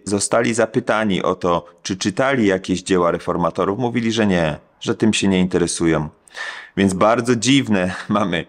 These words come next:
czasy, no ale cóż, każdy może nagrywać do internetu. Ja uznałem, że nagram też, mm, być może, tak jak mówię,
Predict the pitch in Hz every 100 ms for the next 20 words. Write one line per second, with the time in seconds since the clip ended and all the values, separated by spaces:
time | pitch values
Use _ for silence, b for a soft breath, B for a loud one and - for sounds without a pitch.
0 | B B B - 92 85 95 101 131 -
1 | 113 131 87 120 120 98 - 98 104 110
2 | 113 107 104 101 95 98 98 95 92 92
3 | 92 90 85 95 92 B _ - 95 -
4 | 110 101 101 95 90 87 87 85 95 107
5 | 101 87 85 85 82 - - 82 80 80
6 | - _ _ _ _ _ _ _ _ -
7 | - 95 98 110 117 95 80 - 87 90
8 | 92 95 92 67